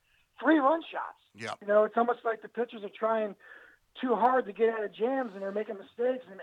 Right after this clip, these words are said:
Speaker 1: and batters are punishing them. And it's really, it's really changing the entire complexion of the game. I mean, a three-run homer, this team can't play from behind very well. It, it's, it's,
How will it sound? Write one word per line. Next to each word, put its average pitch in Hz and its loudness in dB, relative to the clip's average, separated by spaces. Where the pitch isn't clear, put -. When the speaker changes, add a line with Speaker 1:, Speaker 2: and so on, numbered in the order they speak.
Speaker 1:
and 190 -12
batters 226 6
are 226 -6
punishing 254 0
them. 123 -18
And 160 -12
it's - -20
really, 240 4
it's 254 -8
really 247 -4
changing 220 -6
the 196 -10
entire 214 2
complexion 214 -4
of 202 -14
the 190 -8
game. 262 -6
I 185 -14
mean, 196 -4
a - -10
three-run 240 4
homer, 208 2
this 196 -14
team 262 2
can't 247 2
play 240 4
from 220 -8
behind 202 -2
very 147 -6
well. 123 -10
It, 165 -10
it's, 185 -8
it's, - -12